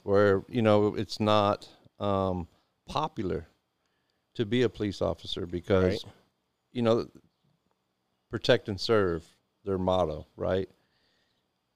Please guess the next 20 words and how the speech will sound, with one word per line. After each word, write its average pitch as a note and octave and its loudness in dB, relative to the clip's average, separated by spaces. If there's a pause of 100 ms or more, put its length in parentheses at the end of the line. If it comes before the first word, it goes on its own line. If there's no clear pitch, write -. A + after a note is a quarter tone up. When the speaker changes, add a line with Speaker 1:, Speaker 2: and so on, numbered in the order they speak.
(1600)
Speaker 1:
Believe A2+ 2
me, F2+ -4 (720)
<laughs> - -
Speaker 2:
<laughs> B2 -2 (180)
Speaker 1:
with B2+ 2
everything C3+ 4
that's A2 -2
gone A2 2
on, G#2+ 2
yes, G#2 4
it's, A2 -6
it's A2+ -6
twisted, F#2+ -4
right? G2+ -2 (160)
Speaker 2:
Right. G#2+ 0 (140)
Speaker 1:
And F#2+ 0 (540)
the, G2 0 (140)
the G2+ 0
trust A#2+ 2
is, F#2 -4